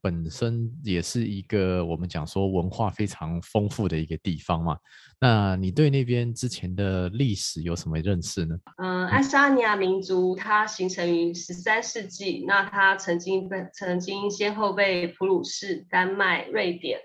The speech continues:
Speaker 2: 波兰还有德国等国占领跟统治。从一七一零年开始，它受到那个沙俄的统治长达两百多年，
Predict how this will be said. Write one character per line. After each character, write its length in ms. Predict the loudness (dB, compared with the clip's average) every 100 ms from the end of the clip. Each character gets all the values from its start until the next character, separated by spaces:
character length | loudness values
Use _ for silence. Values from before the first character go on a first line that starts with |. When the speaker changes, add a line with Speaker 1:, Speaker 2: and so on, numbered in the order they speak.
| _
Speaker 2:
波 260 | -2 2 6
兰 340 | 6 6 2
还 140 | -2 -2
有 60 |
德 280 | 0 2 2
国 420 | 4 2 2 0 -4
等 240 | -2 0
国 260 | 2 2 2
占 460 | 0 2 2 2
领 240 | 0 -4 -6
跟 180 | -4 -4
统 240 | -2 -4
治。 360 | -6 -4 -6 -8
从 340 | -6 0 0
一 140 | 2 0
七 260 | 0 -2
一 60 | 0
零 180 | 2 2
年 160 | 2
开 240 | 2 2 2
始， 280 | 0 -6 -6
它 320 | 0 0 0
受 320 | -2 -2 -2
到 340 | 2 2 4
那 160 | 2 0
个 260 | -2 -8 -8
沙 360 | -2 2 2
俄 180 | 2 -4
的 140 | -4
统 260 | -8 -8 -8
治 180 | -12 -8
长 220 | -4 0
达 120 | 2
两 200 | 2 2
百 140 | 0 0
多 200 | 0 0
年， 300 | -2 -4